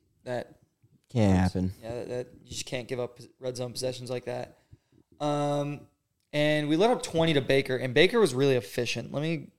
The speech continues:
Speaker 1: pull up his box score really quick, 'cause I, I'm pretty sure he was,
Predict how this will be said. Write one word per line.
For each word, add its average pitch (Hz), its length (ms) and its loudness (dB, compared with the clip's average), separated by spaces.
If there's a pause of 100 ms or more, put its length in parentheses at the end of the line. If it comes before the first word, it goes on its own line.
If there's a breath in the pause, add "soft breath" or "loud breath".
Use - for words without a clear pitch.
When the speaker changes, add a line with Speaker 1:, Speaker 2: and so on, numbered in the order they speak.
(160)
Speaker 1:
pull 131 120 0
up 127 80 -2
his 123 100 -8
box 117 300 -2
score - 180 -4
really 123 180 -2
quick, 123 200 -6
'cause 120 100 -6
I, 127 100 -2 (140)
I'm 123 160 -4
pretty 170 240 -4
sure 135 200 -2
he 123 120 0
was, 120 240 -4